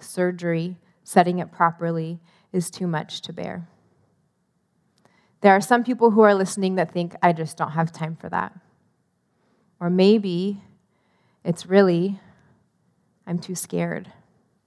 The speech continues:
Or, "What will it cost me?"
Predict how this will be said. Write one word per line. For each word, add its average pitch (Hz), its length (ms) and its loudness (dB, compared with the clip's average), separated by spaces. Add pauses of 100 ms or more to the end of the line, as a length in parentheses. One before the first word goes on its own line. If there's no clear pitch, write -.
(760)
Or, 170 300 4
"What 170 220 2
will 175 140 2
it - 100 0
cost 170 420 -2
me?" 160 300 -12